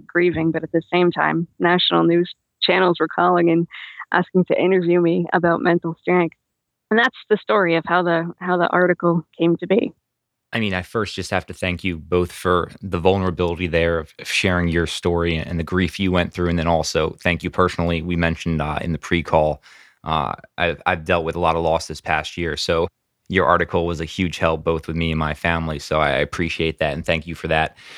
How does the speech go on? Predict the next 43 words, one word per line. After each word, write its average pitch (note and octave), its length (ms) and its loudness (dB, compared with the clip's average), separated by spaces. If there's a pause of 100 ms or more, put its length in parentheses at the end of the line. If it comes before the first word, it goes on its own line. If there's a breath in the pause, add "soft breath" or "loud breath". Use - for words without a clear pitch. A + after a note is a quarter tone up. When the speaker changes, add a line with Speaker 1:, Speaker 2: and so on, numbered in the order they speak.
(340 loud breath)
Speaker 2:
So - 200 -2
you B2 240 -2
mentioned G2 680 -2 (420)
the G2 80 0
three-year B2 600 0
anniversary F2 600 0
of D2 80 -6
your D#2 100 -2
mom's D#2 360 -2
death D2+ 420 -4 (140)
and D#2+ 420 -6 (380)
unexpectedly G2 760 -2
losing D#2+ 320 -6
your C#2 140 -4
husband. - 440 -6
Can G2 140 -2
you A2+ 80 0
kinda C3+ 240 -2
just G#2 200 -6
take F#2+ 220 -2
us F2+ 100 -4
back D#2+ 280 -2
to - 80 -16
that E2 160 -2
exact D#2 400 -6
moment D#2+ 400 -6
and D#2+ 180 -6
just F2 300 -2
exactly D#2+ 580 -4
what F2 340 0
you F#2+ 140 -4
were E2 140 -4
feeling E2+ 480 -4
at D#2 100 -10
that D#2 220 -4
time E2 340 -2
and D2 140 -8
how E2+ 140 -2
you E2 180 -6
did D#2 240 -8
deal G#2 180 0
with A#2+ 140 -2
that? D3 220 -10